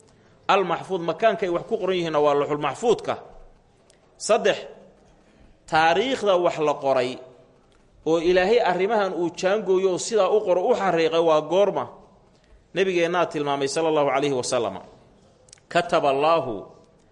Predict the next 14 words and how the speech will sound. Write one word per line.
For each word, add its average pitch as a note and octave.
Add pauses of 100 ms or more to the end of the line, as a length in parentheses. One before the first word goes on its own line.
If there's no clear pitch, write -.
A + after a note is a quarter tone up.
(340)
maqaadiira C3+
alkhalaa'iqi D3
qabla D#3+
an E3+
yakhluqa." D#3+ (1300)
Intuusan F3+
abuurin D3
as-samaawaati D3+
iyo C#3
wal C3+
arda D3 (480)
bikhamsiina C#3+
alfi C#3+
sana. B2